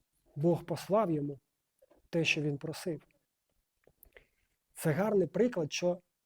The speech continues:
якщо є такі обставини, коли сумніви,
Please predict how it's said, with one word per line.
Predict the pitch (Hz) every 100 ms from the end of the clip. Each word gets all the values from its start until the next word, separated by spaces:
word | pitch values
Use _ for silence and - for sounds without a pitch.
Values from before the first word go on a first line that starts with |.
| -
якщо | 165 160 - 208 202 - _ _ _ 403 349 -
є | 147 196
такі | 185 -
обставини, | 180 - - 196 175 170 151
коли | - 170
сумніви, | 156 - 196 190 170 160